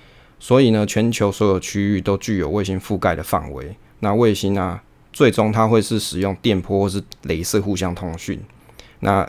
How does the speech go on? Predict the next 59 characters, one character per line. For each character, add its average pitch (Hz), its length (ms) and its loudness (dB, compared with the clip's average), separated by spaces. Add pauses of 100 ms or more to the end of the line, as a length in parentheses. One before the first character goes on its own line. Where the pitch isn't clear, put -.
用 110 260 2
以 87 80 -2
减 95 300 -2
少 71 240 0
这 85 100 -8
个 78 100 -6
延 85 200 -4
迟 - 160 -8
时 80 180 -6
间， 82 260 -8 (340)
那 98 160 -2
加 101 220 4
快 98 300 4 (540)
大 107 120 8
家 98 140 4
的 90 100 0
网 76 140 -6
络 90 100 -6
速 82 240 -6
度 71 220 -8
了。 - 80 -16 (880)
那 139 100 2
当 170 160 6
然， 135 140 6
因 160 80 6
为 156 100 8
它 135 160 4
的 104 360 6
卫 110 120 4
星 117 160 2
轨 92 140 2
道 104 240 4 (380)
比 85 340 -4
其 98 220 -2
他 113 180 4
传 95 160 0
统 92 120 0
卫 101 120 2
星 92 160 -4
来 82 140 -4
低 95 200 -6
得 80 120 -8
多， 71 360 -6 (1000)
那 113 300 4 (120)
目 147 240 6
标 127 220 8
呢， 117 180 6
是 123 140 0
希 113 200 2
望 104 220 4
大 113 140 4
概 110 100 6
都 104 140 2
是 107 120 -4
在 101 460 2 (180)
地 117 120 4
面 107 220 4
以 85 40 -2
上 95 280 -2